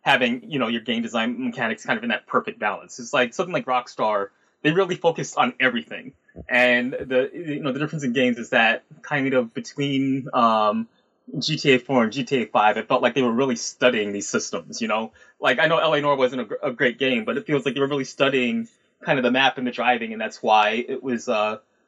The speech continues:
like that. So it, it feels like Rockstar put a lot of work into G T A five. It feels like in Legend of Zelda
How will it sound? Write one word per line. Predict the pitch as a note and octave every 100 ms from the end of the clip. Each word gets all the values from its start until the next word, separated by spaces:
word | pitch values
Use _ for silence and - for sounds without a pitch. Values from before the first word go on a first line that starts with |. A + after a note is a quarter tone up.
| -
like | A3+ A3
that. | - -
So | C#3
it, | C3+
it | D3+ C3+
feels | - F#3+ F3
like | D3 B2+ - _ _ _
Rockstar | C#3+ C3+ - C3 A#2+
put | - C3+
a |
lot | C3 D3
of | B2
work | B2+
into | A2+ A#2
G | A2
T | - G#2
A |
five. | - - A#2
It | A2+
feels | D3+ C#3 C#3
like | B2 -
in | B2+
Legend | A#2+ A#2 G#2+
of |
Zelda | G2+ A2+ G#2 F#2+